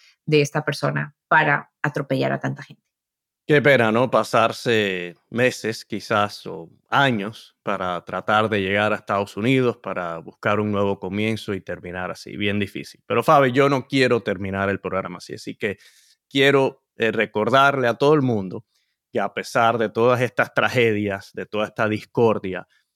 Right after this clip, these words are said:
Speaker 2: yo sigo opinando que vivimos en el país más grande del mundo. Y por eso es que hay decenas de miles de personas intentando entrar en el país, porque este país, a pesar de todos sus defectos,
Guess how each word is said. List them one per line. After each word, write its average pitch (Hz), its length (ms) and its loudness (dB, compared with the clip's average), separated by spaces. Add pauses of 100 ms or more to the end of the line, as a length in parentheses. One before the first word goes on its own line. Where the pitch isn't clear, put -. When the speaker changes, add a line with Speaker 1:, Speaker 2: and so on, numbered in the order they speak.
(180)
Speaker 2:
yo 120 520 2
sigo 117 320 0
opinando 117 800 0
que 104 100 -4
vivimos 104 480 -4
en 92 160 -8
el 87 380 -14 (420)
país 104 220 -2
más 101 180 -4
grande 101 320 0
del 90 160 -8
mundo. - 400 -20
Y 113 80 -6
por 104 240 -4
eso 104 220 -8
es 95 80 -20
que - 140 -10
hay 101 140 -4
decenas 117 600 0
de 101 120 -4
miles 107 300 -2
de 104 80 -6
personas 117 760 -4 (420)
intentando 104 800 -2
entrar 98 420 -2
en 90 80 -12
el 85 80 -16
país, 120 540 -2 (280)
porque 98 280 -4
este 104 240 -4
país, 104 420 0
a 131 200 0
pesar 151 500 4
de 139 140 2
todos 139 320 2
sus 127 160 -2
defectos, 123 680 -4